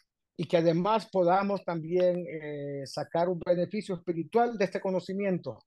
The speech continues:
porque, eh, viéndolo por dentro, en el lenguaje,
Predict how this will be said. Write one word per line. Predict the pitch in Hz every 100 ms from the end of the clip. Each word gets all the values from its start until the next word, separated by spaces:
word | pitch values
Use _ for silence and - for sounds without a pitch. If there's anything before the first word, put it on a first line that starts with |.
| _ -
porque, | 208 208 - 202 196 - _ -
eh, | 196 - 165 170 170 185
viéndolo | 156 226 254 254 240 156
por | 196 175
dentro, | 180 247 233 - 180 190 190 190 - -
en | 151 156
el | 156
lenguaje, | 151 165 214 190 160 185 190